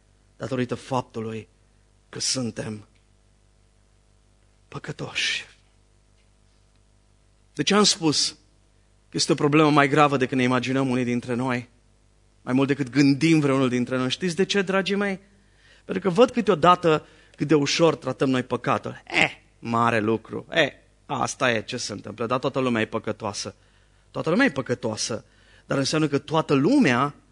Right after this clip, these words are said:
și tu vei primi ceea ce primește toată lumea. Și anume, n-ai acces în prezența lui Dumnezeu.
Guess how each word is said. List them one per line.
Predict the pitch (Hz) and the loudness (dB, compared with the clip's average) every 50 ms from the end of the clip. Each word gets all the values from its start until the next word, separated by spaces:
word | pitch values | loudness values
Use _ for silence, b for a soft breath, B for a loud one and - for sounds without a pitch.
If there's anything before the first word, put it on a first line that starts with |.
| _ _ | _ _
și | - - 143 | -10 -8 -4
tu | 123 196 | 0 4
vei | 190 202 170 | 6 6 6
primi | - 156 151 160 165 | 4 2 0 0 0
ceea | - 156 151 | 0 -2 -4
ce | 143 147 | -4 -4
primește | 131 123 120 123 123 - 151 | -4 -4 -4 -4 -4 -4 -8
toată | 127 - 139 - - 170 | -10 -10 -10 -8 -6 -4
lumea. | 233 330 359 285 - 107 107 - _ _ _ _ _ _ _ _ | -4 -2 0 -2 -2 -2 -6 -12 _ _ _ _ _ _ _ _
Și | - - | -2 0
anume, | 147 147 147 147 | 2 4 4 4
n-ai | 131 127 127 131 139 | 4 4 2 2 2
acces | 143 147 - - - 160 160 - - | 0 0 -2 -4 -4 -2 -2 -2 -2
în | 165 151 | -2 -2
prezența | - 156 151 131 143 147 147 151 | -2 -4 -4 -2 -2 -4 -2 -2
lui | 165 165 170 | -2 -2 0
Dumnezeu. | 170 185 202 220 214 - 294 381 392 359 240 | -2 -2 -2 -4 -4 -4 -4 -4 -4 -6 -6